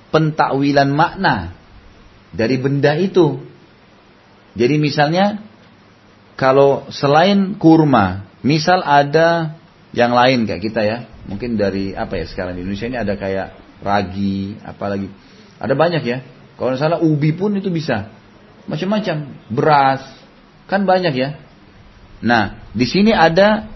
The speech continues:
penarikan makna dari apapun yang memabukkan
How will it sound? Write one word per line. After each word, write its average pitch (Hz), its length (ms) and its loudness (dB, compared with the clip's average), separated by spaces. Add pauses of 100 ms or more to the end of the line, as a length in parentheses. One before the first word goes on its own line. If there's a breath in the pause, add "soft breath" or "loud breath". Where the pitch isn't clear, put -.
(100)
penarikan 156 560 4
makna 101 560 2 (720 loud breath)
dari 135 480 4
apapun 143 640 2
yang 160 240 2
memabukkan 131 580 2